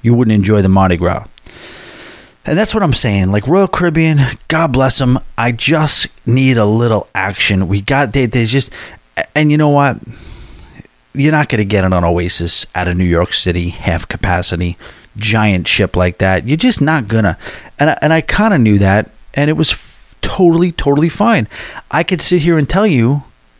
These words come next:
that I can, that I, I, I can tell you that this was probably, out of all my cruises,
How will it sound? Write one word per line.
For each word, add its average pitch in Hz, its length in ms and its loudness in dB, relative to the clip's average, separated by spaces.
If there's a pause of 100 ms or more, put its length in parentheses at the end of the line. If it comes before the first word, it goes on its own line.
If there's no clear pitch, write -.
(760)
that 117 160 0
I 147 140 2
can, 156 300 0
that 131 200 0
I, 143 160 2
I, 143 180 -2
I 143 60 0
can 143 180 -2
tell 277 180 0
you 220 240 -2 (220)
that 110 220 -2
this - 320 0
was 143 500 0 (960)
probably, 139 840 0
out 127 100 0
of - 140 -2
all 151 180 0
my 175 160 0
cruises, 123 680 0